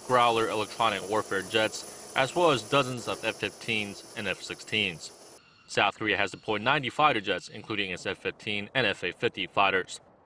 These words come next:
North Korea condemned the drills on Sunday, saying they could lead to an all-out provocation that may lead to a nuclear war. Writing a commentary, North Korea's state-run Rodong Sinmun on Sunday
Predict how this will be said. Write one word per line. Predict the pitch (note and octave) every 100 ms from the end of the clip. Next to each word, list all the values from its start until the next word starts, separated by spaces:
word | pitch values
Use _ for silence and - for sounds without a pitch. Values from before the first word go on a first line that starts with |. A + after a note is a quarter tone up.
| _ _ _ -
North | G3+ -
Korea | G3+
condemned | - E3 E3 F3+
the | C#3+
drills | - C#3+ D#3 C3
on | A2
Sunday, | - D#3+ C3+ G#2 F2+
saying | - A#2+ A2
they | A2+
could | -
lead | A2 C3+ C3+
to | B2
an | G#2+
all-out | A2+ B2 A#2 G#2+ -
provocation | A#2 G#2 F#2+ - C#3 - - - _ _ _ _
that | D3+ F3
may | F3+
lead | E3 D3+
to | A#2+
a |
nuclear | A2 G#2+ F#2+ F2
war. | G2+ A2 F#2+ - - - - - -
Writing | G#2+ G#2
a | F2+
commentary, | - A2+ G#2 - A2 G#2+
North | G2+ G#2+ -
Korea's | - A2 G#2
state-run | - A#2+ B2 A#2 G#2
Rodong | G#2+ G#2
Sinmun | F#2+ A#2+ A2+ A2+
on | F2+
Sunday | E2+ - C#3 A2+ F#2